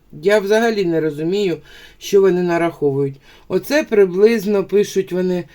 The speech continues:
розрахунковий дохід, ну, типа, що вийде за місяць.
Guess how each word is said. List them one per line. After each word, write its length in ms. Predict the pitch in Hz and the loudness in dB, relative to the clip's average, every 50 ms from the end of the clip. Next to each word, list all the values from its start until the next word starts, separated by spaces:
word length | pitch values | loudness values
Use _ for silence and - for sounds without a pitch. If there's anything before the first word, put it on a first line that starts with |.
| - - - - _ - | -20 -20 -20 -20 _ -8
розрахунковий 1160 | - 190 196 190 170 202 196 190 - 202 196 196 185 - 180 180 165 151 143 147 143 139 143 139 - _ _ _ _ _ _ _ _ _ _ - | -2 2 2 2 4 2 0 0 0 -2 -2 -2 -4 -2 0 2 2 2 2 0 0 -2 -4 -10 -16 _ _ _ _ _ _ _ _ _ _ -18
дохід, 680 | 139 143 151 165 165 - - 233 269 285 - - - _ _ _ _ - - - _ _ _ | -14 -6 -4 -4 -4 -4 -6 -8 -8 -8 -10 -14 -20 _ _ _ _ -20 -20 -20 _ _ _
ну, 320 | - 175 180 165 156 147 - - - - - _ _ _ - 139 139 | -8 -6 -4 -4 -4 -6 -10 -16 -20 -20 -20 _ _ _ -20 -20 -10
типа, 420 | - 185 190 - 175 165 160 156 | -6 -6 -6 -2 0 0 0 0
що 280 | 151 - - 214 214 208 | -2 -4 2 4 4 4
вийде 400 | 180 185 196 190 160 147 170 160 | 6 2 0 0 0 0 -2 0
за 140 | 143 170 175 | 0 0 0
місяць. 680 | 170 170 156 143 139 - - 135 127 - _ - - | 0 0 -2 -2 -6 -10 -14 -14 -14 -14 _ -20 -20